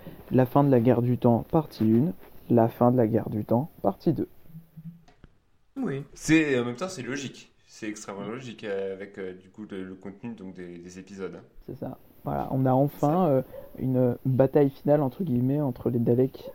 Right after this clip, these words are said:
Speaker 1: et l-, ce docteur qui a connu la guerre du temps.
Speaker 3: Parfait. Alors, moi, j'avoue, j'ai oublié de, d'inventer un nouveau titre. Euh, du coup, comme du coup, en, euh, dans l'épisode, il est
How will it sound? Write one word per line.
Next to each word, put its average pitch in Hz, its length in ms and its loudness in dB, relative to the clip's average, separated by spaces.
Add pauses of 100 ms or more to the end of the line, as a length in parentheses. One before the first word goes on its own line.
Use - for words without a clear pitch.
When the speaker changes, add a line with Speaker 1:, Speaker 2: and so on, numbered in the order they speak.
(100)
Speaker 1:
et 117 440 2
l-, 113 280 -2
ce - 220 2
docteur 139 500 6
qui - 100 0
a 131 60 2
connu 135 280 2
la 123 140 4
guerre 113 180 2
du 117 140 -8
temps. - 140 -6 (1600)
Speaker 3:
Parfait. 98 480 -16 (580)
Alors, 87 240 -4 (180)
moi, 110 220 0 (140)
j'avoue, 104 340 0
j'ai 90 300 -2 (160)
oublié 113 440 0
de, 98 280 -4 (520)
d'inventer 107 540 0
un 107 60 0
nouveau 98 200 0
titre. - 360 -4 (500)
Euh, 110 140 2
du 123 200 -8
coup, 170 400 -12 (1300)
comme 170 300 0
du 127 140 -8
coup, - 220 -20
en, 120 340 -4 (100)
euh, 104 360 2
dans 110 220 0
l'épisode, 107 540 2
il 92 120 -4
est 98 340 -2